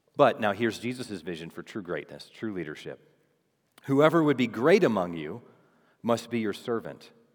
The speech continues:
Whoever would be first among you must be slave of all." And then he gives himself as this example, "For even the Son of Man came not to be served, but to serve,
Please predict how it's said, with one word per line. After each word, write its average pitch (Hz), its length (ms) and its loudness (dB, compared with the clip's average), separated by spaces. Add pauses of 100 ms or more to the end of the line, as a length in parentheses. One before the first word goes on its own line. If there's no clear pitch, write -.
(320)
Whoever 135 360 4
would 135 140 4
be 123 120 0
first 190 480 2
among 98 320 2
you 90 260 -6 (500)
must 107 260 -4
be 104 100 -6
slave 107 420 -4
of 95 140 -6
all." 73 360 -4 (720)
And 87 140 -10
then 90 80 -6
he 90 80 -8
gives 90 200 -6
himself 90 420 -6
as 87 100 -8
this 87 180 -12
example, 87 460 -12
"For 87 300 -10
even 104 240 -6
the 95 100 -6
Son 98 200 -6
of 92 100 -8
Man 95 340 -8
came 85 280 -12
not 90 260 -6
to 98 120 -12
be 98 260 -10
served, - 580 -16 (420)
but 85 140 -10
to 87 100 -14
serve, 78 580 -12